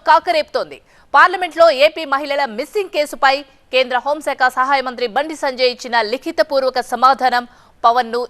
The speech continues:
ఇరుకున పడేస్తోంది. ఆంధ్రప్రదేశ్లో రెండు వేల పంతొమ్మిది ఇరవై మూడు మధ్య అదృశ్యమైన నలభై నాలుగు వేల ఆరు వందల ఎనభై ఐదు మంది మహిళల్లో నలభై నాలుగు వేల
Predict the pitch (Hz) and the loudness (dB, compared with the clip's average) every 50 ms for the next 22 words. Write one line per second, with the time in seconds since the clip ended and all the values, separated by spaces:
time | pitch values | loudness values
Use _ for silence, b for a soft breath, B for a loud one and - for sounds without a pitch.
0 | - 233 247 254 - 262 262 214 247 226 226 220 - - 214 180 165 160 - b | -8 -10 -8 -8 -4 -6 -2 -2 0 -2 -2 -4 -4 -6 -6 -6 -6 -10 -14 b
1 | b b b b b - 214 269 269 285 277 269 254 254 262 254 294 285 294 262 | b b b b b 4 4 4 4 0 -4 -2 -2 -4 -2 2 2 2 2 2
2 | 254 240 247 254 254 247 240 - 269 269 285 311 311 294 294 302 311 311 - 240 | 0 0 0 2 2 2 2 2 0 0 0 -6 -8 -8 -6 -6 -6 -4 -4 -4
3 | 226 240 254 254 240 240 247 247 233 226 220 - - 269 269 254 233 208 220 233 | 0 2 2 2 2 0 0 0 0 0 -2 -2 2 2 2 2 2 0 -4 -10
4 | 240 - 262 214 226 220 220 220 196 - b b b b b b 190 202 254 294 | -10 -8 -8 -6 -6 -2 2 2 2 2 b b b b b b 0 2 2 2
5 | 302 - 330 320 311 294 277 269 247 262 247 247 254 254 - - 226 247 269 269 | 2 -2 -4 0 2 0 0 2 0 0 2 4 4 4 4 4 2 2 2 0
6 | 254 247 226 240 240 240 233 226 220 220 220 247 233 220 226 208 214 202 196 190 | -4 -6 -4 -2 -2 0 0 -2 -4 -6 -6 -6 -6 -6 -4 -6 -8 -8 -8 -8
7 | 180 175 160 233 262 262 262 262 294 - b b b b b b 180 196 226 269 | -8 -8 -4 -2 -2 0 2 0 0 0 b b b b b b 2 2 2 2
8 | 269 - 311 302 302 277 262 254 247 233 226 226 226 | 2 -4 -8 -2 -2 -2 -2 -2 -2 -2 0 2 4